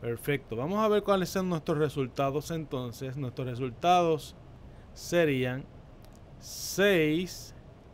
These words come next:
x, se suman los exponentes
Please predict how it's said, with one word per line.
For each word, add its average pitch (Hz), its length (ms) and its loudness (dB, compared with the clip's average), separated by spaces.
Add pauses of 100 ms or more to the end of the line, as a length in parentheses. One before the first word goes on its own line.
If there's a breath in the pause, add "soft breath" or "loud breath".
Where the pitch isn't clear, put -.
(380)
x, 131 840 -2 (680)
se - 180 -10
suman 147 440 0
los 135 140 0
exponentes 143 1040 -4